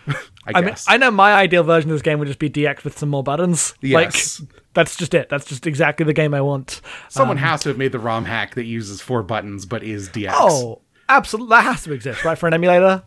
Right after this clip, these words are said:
Speaker 1: Yeah.
Speaker 2: Uh, I have, I haven't looked for it, but I, you know, there's no way it doesn't.
Speaker 1: Mm-hmm.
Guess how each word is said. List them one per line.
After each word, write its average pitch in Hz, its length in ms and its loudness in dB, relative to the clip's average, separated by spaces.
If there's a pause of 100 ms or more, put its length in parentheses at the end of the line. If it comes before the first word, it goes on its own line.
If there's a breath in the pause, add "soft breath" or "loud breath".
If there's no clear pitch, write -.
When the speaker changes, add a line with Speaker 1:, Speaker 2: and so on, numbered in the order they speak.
(120)
Speaker 1:
Yeah. 110 280 -2
Speaker 2:
Uh, 117 220 -8
I 160 80 -2
have, 196 180 4
I 233 120 2
haven't 220 200 4
looked 196 200 0
for 151 160 -4
it, 120 120 -8
but 143 140 -4
I, 135 180 -6
you 151 80 -8
know, 104 160 -8 (140)
there's 156 160 2
no 180 180 6
way 165 220 8
it 123 80 -8
doesn't. 117 520 -8 (120)
Speaker 1:
Mm-hmm. 95 320 -6